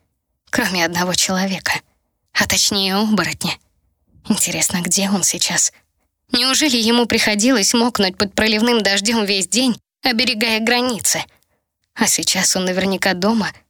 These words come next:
отдыхает после тяжёлого и холодного дня.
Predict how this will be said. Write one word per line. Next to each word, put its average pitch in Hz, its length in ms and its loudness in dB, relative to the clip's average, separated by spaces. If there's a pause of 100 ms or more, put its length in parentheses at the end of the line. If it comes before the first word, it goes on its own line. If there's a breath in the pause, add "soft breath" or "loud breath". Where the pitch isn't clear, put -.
(340)
отдыхает 226 680 0
после 190 260 0
тяжёлого 208 640 2
и 208 100 2
холодного 175 600 0
дня. 160 240 -2